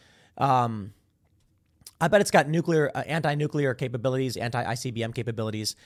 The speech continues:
If there's one place you wanna fortify and protect, it's probably the D C area.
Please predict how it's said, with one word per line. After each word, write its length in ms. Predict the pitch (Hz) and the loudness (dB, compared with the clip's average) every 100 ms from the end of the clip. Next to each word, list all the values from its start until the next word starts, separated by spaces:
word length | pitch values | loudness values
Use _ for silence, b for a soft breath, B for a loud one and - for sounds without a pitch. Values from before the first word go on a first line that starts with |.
| b | b
If 140 | 170 - | -2 2
there's 220 | 175 139 | 0 2
one 260 | 214 226 | 2 2
place 320 | 175 185 147 - | 2 2 2 2
you 80 | |
wanna 140 | 135 120 | -2 -2
fortify 480 | 143 135 117 127 113 | -2 -4 -2 -4 -4
and 120 | 101 | -8
protect, 360 | 101 135 120 | -6 -6 -6
it's 80 | 135 | -6
probably 220 | - 127 | -2 -2
the 80 | 101 | -2
D 180 | 95 107 | -6 -8
C 260 | - 104 104 | -6 -6 -6
area. 300 | 104 82 | -8 -10